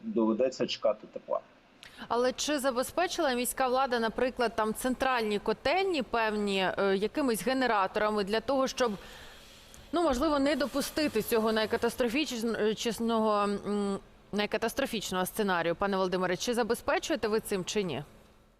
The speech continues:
Speaker 1: У нас є різні типи котелень. Деякі з котелень дійсно зможуть працювати, в тому числі за умови відімкнення електроенергії, або на резервних генераторах, або на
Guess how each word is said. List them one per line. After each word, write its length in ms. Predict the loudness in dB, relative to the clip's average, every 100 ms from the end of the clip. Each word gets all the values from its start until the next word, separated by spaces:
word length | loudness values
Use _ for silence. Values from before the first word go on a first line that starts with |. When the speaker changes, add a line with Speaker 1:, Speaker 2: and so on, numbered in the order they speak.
| _
Speaker 1:
У 40 | 2
нас 260 | 2 2
є 120 | 4
різні 480 | 4 4 4 4 2
типи 380 | 2 0 0 -2
котелень. 640 | -2 -2 0 2 2 4
Деякі 440 | 4 2 0 0 0
з 100 | 0
котелень 540 | -2 0 2 4 4
дійсно 360 | 2 2 0 0
зможуть 400 | 0 0 -2 -4
працювати, 680 | -4 -4 0 2 2 0 -4
в 40 | 0
тому 200 | 0 2
числі 420 | 0 0 2 2
за 120 | 4
умови 480 | 4 6 4 4 4
відімкнення 760 | 4 4 4 2 0 2 4 4
електроенергії, 840 | 4 2 2 2 4 2 2 2
або 340 | 2 2 2 4
на 320 | 4 4 4
резервних 600 | 2 0 0 2 0 -4 -10 _ _ _ _ _ 0
генераторах, 760 | 2 4 2 2 2 0 0
або 180 | -2
на 60 | 0